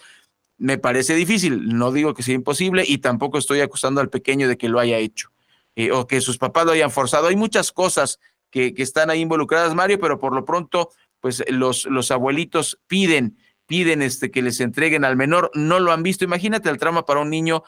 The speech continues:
no sabe por qué le quitaron a, primero, presenciar que golpeen a la maestra, que es un acto muy violento de parte de los papás.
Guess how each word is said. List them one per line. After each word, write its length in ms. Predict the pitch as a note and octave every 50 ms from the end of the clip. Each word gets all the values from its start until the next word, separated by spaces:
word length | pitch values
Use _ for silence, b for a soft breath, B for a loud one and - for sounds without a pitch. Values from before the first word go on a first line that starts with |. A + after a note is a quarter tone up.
| B B -
no 200 | C3+ D3 E3+ F3+
sabe 260 | F3 F#3 E3+ E3+ E3
por 180 | E3 - C3 A#2+
qué 100 | D3 D3
le 140 | D3+ D3 B2
quitaron 400 | B2+ A#2 - C#3 C#3 C#3+ C#3 C3
a, 160 | B2 A2 -
primero, 500 | - B2+ C#3 E3 G#3+ A3+ A3 A3+ G3+ - -
presenciar 420 | C3 C#3 C3+ C#3 C3+ C#3+ F#3 G3
que 120 | G3 F#3
golpeen 300 | D#3+ C#3+ C3+ C3+ E3 D#3+
a 60 | D#3+ D3+
la 100 | C#3+ C3
maestra, 540 | C3 C#3+ E3 G3 G3 G3 - F3 F#3 F3+ b b b b b b _ _
que 120 | _ - B2+
es 120 | B2+ - C#3+
un 80 | C#3
acto 240 | C#3 C3 - - B2+
muy 220 | B2+ C#3+ E3+ F#3+
violento 460 | F#3+ F#3 E3+ D#3 C#3+ C#3 C3+ B2 - C3
de 40 |
parte 300 | A#2+ - C3 B2 A#2+ -
de 40 | A#2+
los 120 | A#2 A2 -
papás. 420 | B2 B2 - F3+ G3 F3+ - b